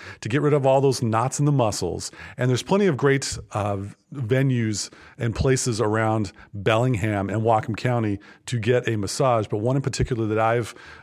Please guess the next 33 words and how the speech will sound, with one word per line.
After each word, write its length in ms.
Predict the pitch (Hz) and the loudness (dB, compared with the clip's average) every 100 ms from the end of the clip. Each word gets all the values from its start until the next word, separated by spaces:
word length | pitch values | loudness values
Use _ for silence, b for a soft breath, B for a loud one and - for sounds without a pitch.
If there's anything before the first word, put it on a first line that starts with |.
| - | -6
uh, 120 | 104 | -4
been 180 | 110 104 | -2 -2
a 60 | |
fan 320 | 90 143 135 117 | -2 0 2 2
of 160 | 104 | 0
for 160 | - 107 | -2 -4
the 80 | 101 | -2
past 440 | 135 156 165 - | 0 0 -2 -4
ten 340 | - 156 143 | 0 2 0
plus 360 | 135 151 127 - | 0 0 0 0
years 400 | 143 143 104 - B B - | 2 4 2 -4 B B 0
is, 340 | 117 110 95 | 2 2 0
uh, 180 | - 104 | -2 -2
Chapaz 580 | - 117 - 151 170 160 | -2 -4 0 2 2 0
Massage 460 | 117 113 104 101 - | -2 0 0 0 0
over 260 | 123 110 110 | 0 0 -4
in 100 | 101 | -4
Sycamore 520 | - 147 147 123 107 | -4 -2 0 0 -2
Square 340 | - 127 120 | -2 0 0
in 140 | 110 104 | 0 -4
Fairhaven, 580 | - 139 117 104 87 80 B B | 0 0 2 0 -4 -8 B B
across 340 | 120 143 139 - | -2 0 0 -2
the 60 | |
street 400 | - - 131 127 - | -6 -4 -2 -2 -6
from, 520 | - 127 113 110 104 b | -2 0 2 0 -4 b
or 80 | 110 | -2
kitty 200 | - 165 | 0 0
corner 320 | 143 131 120 | 2 2 2
from 180 | - 120 | 0 -2
the 60 | 113 | 0
old 180 | 117 - | -2 0
Fairhaven 400 | 120 113 110 92 | 0 0 -2 -4
Par-, 200 | 135 | -4